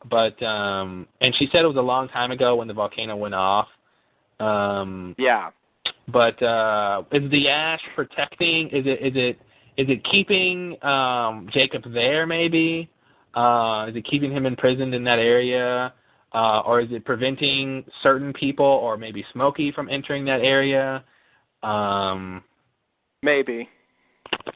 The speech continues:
Speaker 2: I, I agree it shouldn't form that way naturally.
Speaker 1: It shouldn't, yeah, yeah. I mean, it was definitely deliberately laid out.
Speaker 2: Like a stripe.
Speaker 1: Yeah, going sort of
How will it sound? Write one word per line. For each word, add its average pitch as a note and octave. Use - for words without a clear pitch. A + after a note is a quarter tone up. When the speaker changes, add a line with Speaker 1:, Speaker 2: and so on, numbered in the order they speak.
Speaker 2:
I, D#3+
I F3+
agree G#3+
it D#3+
shouldn't F#3
form D3
that B2
way B2
naturally. G2+
Speaker 1:
It B2+
shouldn't, C3+
yeah, C3
yeah. F#2
I C#3+
mean, D3
it D#3
was D3
definitely A#2+
deliberately G#2+
laid G2
out. G2
Speaker 2:
Like C3
a G#2
stripe. A2+
Speaker 1:
Yeah, G2+
going G#2
sort G#2+
of F#2+